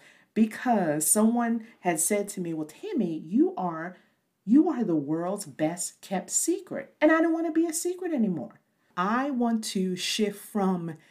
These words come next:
serving one-on-one and large corporations and municipalities to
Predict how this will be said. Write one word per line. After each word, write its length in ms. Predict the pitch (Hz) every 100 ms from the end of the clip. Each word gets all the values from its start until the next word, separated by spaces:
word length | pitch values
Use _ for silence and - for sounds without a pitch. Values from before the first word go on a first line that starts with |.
| _
serving 1000 | - - - 190 185 170 180 165 151 131 120
one-on-one 1400 | 147 170 180 185 - 160 160 143 123 135 143 175 240 359 - _ _
and 240 | 147 135 135
large 340 | 147 170 170
corporations 880 | - 185 175 151 175 185 214 190 185
and 140 | 143
municipalities 1160 | 131 156 180 170 - 185 190 202 220 226 226 - - _ _ _ -
to 640 | - 226 208 196 180 180